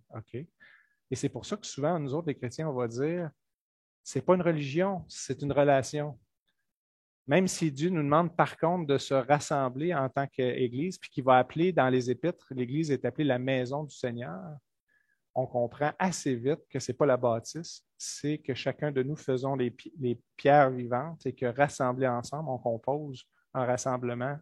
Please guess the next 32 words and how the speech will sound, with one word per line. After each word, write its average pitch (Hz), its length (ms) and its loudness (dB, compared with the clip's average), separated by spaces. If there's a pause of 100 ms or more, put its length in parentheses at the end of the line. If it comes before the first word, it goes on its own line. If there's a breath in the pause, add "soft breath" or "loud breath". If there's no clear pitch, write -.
(220)
spirituel 143 800 -2 (400 soft breath)
qui 135 140 0
honore 135 280 4
le 127 80 4
Seigneur. 127 540 -2
Puis - 140 -6
il - 20 4
y - 20 6
a 127 40 2
des 123 200 4
anciens, 127 360 -2
il 139 160 -2
y - 20 -2
a 123 60 -2
des 120 120 -2
diacres, 127 420 0
il - 20 -8
y - 20 -8
a - 20 -20
toutes - 160 -18
sortes 135 160 -10
de 120 120 -2
structures 151 580 -2
dans, 127 260 0
dans 131 220 -4
ça, 185 240 -4
dans 151 100 2
le 127 60 -4
Nouveau 123 180 -4
Testament, 131 540 -6 (960 loud breath)
mais 147 200 6
que 160 360 4